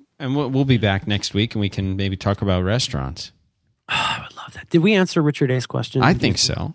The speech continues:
Speaker 1: I think, uh, you know, Rich, you gotta write us back.
Speaker 2: Yeah.
Speaker 1: Let us
Speaker 2: I
Speaker 1: know.
Speaker 2: see here, I got a new message from, uh, "Don't wanna show or ignore."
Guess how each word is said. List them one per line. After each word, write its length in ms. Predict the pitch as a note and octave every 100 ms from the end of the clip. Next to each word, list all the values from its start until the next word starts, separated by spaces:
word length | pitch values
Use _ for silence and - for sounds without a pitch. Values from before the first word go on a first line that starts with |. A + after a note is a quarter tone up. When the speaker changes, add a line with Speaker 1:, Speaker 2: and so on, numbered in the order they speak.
| -
Speaker 1:
I 140 | A#2
think, 200 | C#3 F3+
uh, 260 | C3 E3 C#3+
you 80 | E3
know, 180 | B2+ C3
Rich, 340 | A#2 D#3 -
you 100 | C3+
gotta 140 | B2 A2+
write 180 | A#2+
us 100 | A#2
back. 460 | - A2+ C3+ G#2 - _ _ _ _ _ -
Speaker 2:
Yeah. 300 | C#3 C3+ C3 - -
Speaker 1:
Let 120 | G#2
us 120 | G#2
Speaker 2:
I 100 | G3+
Speaker 1:
know. 40 |
Speaker 2:
see 220 | A#2 G2+ G#3+
here, 640 | A3+ G#3+ G3+ F#3+ F#3 F3
I 40 | E3
got 140 | D#3+
a 80 | D3
new 200 | C#3+ C#3+
message 380 | D3 D3+ C#3+ -
from, 380 | C3 B2 B2 B2
uh, 160 | B2
"Don't 200 | A2+ B2 B2
wanna 120 | B2
show 220 | - B2
or 100 | A#2
ignore." 480 | A2+ A#2 A#2 A2